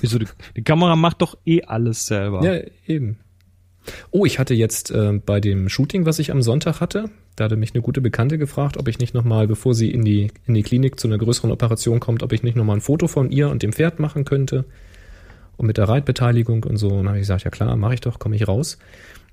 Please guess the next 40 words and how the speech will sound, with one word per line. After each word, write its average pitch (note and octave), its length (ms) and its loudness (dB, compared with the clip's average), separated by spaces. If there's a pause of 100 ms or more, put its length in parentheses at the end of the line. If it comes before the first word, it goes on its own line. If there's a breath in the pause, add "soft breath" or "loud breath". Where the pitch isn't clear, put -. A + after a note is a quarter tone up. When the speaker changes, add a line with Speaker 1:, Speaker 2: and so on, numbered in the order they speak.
Speaker 2:
Da G#2 60 2
hab A#2 60 4
ich C3 80 0
jetzt - 240 -2
zum C#3 220 2
ersten G3 640 -2
Mal E3+ 300 0
zwei - 560 -2
Aufnahmen D3 680 0
analog C#3+ 640 2 (140)
gemacht - 680 -8
mit A2 200 -4
der F#2+ 80 0
Prima A2+ 340 0
Reflex. G2+ 720 -2
Speaker 1:
<laughs> - 40 -20
Speaker 2:
So A2+ 140 0
die A2+ 260 0
ersten F3 680 0
Analogbilder C#3 880 2
bei A#2+ 160 0
einem A#2+ 200 2
bezahlten A#2+ 520 0
Shooting. B2 380 0
Ich G2 100 2
bin C#3+ 140 4
mal B2 100 4
gespannt, A#2+ 300 -2
ob A#2 100 -4
die A#2+ 100 -4
was G#2 180 -2
geworden F#2+ 360 -2
sind. F2+ 220 -4
Den G2 100 2
Rest G#2+ 220 0
hab A#2 60 4
ich G#2 60 4
natürlich A2 260 2
digital F2+ 460 0
gemacht. F#2+ 400 -2